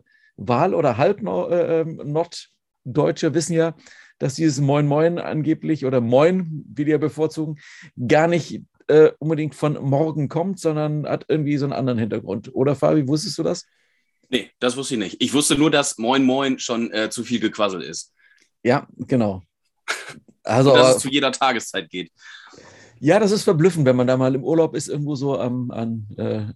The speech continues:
Speaker 1: Norddeich oder sowas, äh, die Ecke da oben, Ostfriesland, und, äh,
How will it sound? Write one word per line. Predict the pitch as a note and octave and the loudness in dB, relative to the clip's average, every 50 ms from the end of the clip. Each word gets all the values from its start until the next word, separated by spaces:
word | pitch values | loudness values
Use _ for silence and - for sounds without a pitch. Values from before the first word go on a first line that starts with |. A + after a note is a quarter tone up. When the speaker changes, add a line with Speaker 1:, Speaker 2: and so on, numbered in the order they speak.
| - B2 | -2 0
Speaker 1:
Norddeich | B2 C#3 D3+ - - C#3+ C#3 C#3 C3 C#3 | 0 0 2 2 2 2 2 2 0 -2
oder | B2+ B2+ C#3 C3 | -2 -2 -2 -2
sowas, | B2+ C3+ C#3 C#3 A#2+ - - _ _ - - - - - - _ _ - | -4 -4 -4 -6 -6 -8 -14 _ _ -20 -20 -20 -20 -20 -20 _ _ -2
äh, | B2+ C#3 C3+ | 0 0 2
die | A2 - - | 2 2 2
Ecke | - C3 C#3+ | 2 2 2
da | C3+ C#3 | 2 2
oben, | G2+ C#3 C#3+ C#3 C#3+ C3+ | 2 0 0 0 0 0
Ostfriesland, | - C3 B2+ - - D3 D3 C#3+ - D3 C#3+ C#3+ C#3 - | 0 -2 -2 -4 -4 -4 -4 -4 -2 -2 -2 -2 -2 -2
und, | - C#3 C#3 C3+ C3 | -2 -2 -2 0 0
äh, | C#3+ C3+ C3+ C3 | 0 0 0 0